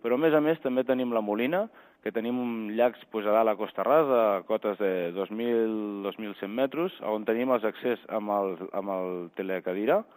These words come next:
pugem a dalt, llavors podem fer les immersions i poder tindre accés de baixada, sigui esquiant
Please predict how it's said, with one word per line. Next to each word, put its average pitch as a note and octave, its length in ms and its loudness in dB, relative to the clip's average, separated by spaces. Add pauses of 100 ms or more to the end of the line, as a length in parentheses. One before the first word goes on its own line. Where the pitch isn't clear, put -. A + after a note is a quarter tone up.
(680)
pugem G2+ 320 -2
a F#2 80 0
dalt, D#3+ 380 6
llavors G#2 320 -2
podem G#2 240 -4
fer G2 220 -2
les F#2+ 180 -2
immersions B2+ 560 -2
i G#2 60 -6
poder G2+ 340 2
tindre G#2 260 -2
accés G2 300 -4
de G2+ 100 2
baixada, G2+ 520 2
sigui G#2 260 -4
esquiant D3 540 0